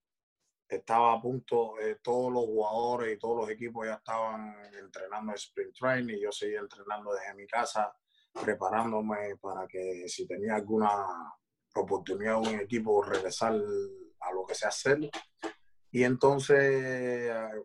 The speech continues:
varios compañeros o, o varios conocidos alrededor de, dentro de equipos se fueron lesionando y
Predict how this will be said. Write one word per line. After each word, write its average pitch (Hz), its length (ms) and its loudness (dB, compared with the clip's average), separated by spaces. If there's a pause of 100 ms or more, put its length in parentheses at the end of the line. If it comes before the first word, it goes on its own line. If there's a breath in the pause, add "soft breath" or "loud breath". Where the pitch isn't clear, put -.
(220)
varios 123 380 2
compañeros 117 640 0
o, 104 440 0
o 104 40 -4
varios 117 340 -2
conocidos 113 720 0 (260)
alrededor 95 360 -6
de, 107 160 2 (600)
dentro 117 340 -2
de 101 260 0
equipos 117 680 -2 (360 loud breath)
se - 160 -2
fueron 120 360 6
lesionando 127 920 2
y 101 640 -6